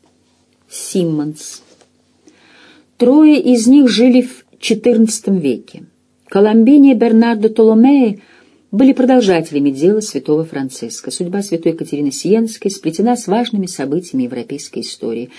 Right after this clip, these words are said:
И хотя ее дом до сих пор сохраняет свое место среди предместья Сиены, населенного кожевниками, ее настоящее отечество обширнее, чем владение небольшого тосканского города.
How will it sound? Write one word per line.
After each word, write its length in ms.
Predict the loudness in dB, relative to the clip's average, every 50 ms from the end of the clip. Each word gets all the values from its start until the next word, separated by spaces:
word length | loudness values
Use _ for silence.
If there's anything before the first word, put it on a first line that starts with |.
| -20 -10 _
И 160 | -4 -4 -4
хотя 400 | -4 -4 -4 -4 -2 -2 -2 -2
ее 300 | -2 -2 -2 0 0 0
дом 300 | 2 2 2 2 2 2
до 100 | 2 2
сих 240 | 0 0 -4 -8 -4
пор 180 | -2 -2 -2 0
сохраняет 640 | -2 -8 -6 -4 -4 -2 -2 -2 -2 -4 -4 -6
свое 260 | -8 -6 -4 -4 -2
место 360 | -2 -2 -2 -4 -6 -8 -10 -12
среди 320 | -8 -6 -6 -6 -6 -6
предместья 540 | -6 -8 -6 -4 -2 -4 -4 -4 -8 -12 -12
Сиены, 600 | -10 -8 -4 -2 0 0 0 0 -2 -4 -6 -10 _ _ -20 _ -20 _ _ _ _ _ _
населенного 840 | _ 0 0 0 2 2 4 4 4 4 4 4 2 2 0 -2 -4
кожевниками, 1000 | -6 -6 -6 -6 0 2 2 2 2 0 -2 -6 -6 -8 -10 -10 -10 -10 -10 _ -20 -20 _ _
ее 160 | -4 -2 -2
настоящее 760 | -2 -2 -4 -6 -4 -2 0 0 0 0 -4 -4 -6 -6 -6
отечество 640 | -6 -4 -6 -6 -6 -6 -14 -16 -14 _ -12 -12 -12 _ _
обширнее, 800 | -12 -12 -12 -14 -14 -8 -6 -4 -4 -4 -6 -8 -12 -12 -12 -12
чем 240 | -12 -8 -8 -8
владение 500 | -8 -8 -10 -10 -6 -4 -4 -4 -4 -6
небольшого 680 | -6 -8 -10 -10 -12 -14 -14 -16 -8 -6 -4 -4 -4 -6
тосканского 880 | -12 -12 -16 -16 -18 -18 -14 -14 -14 -14 -16 -20 -20 _ -20 -20 -18 -18
города. 540 | -16 -14 -14 -14 -14 -16 -20 -20 _ -20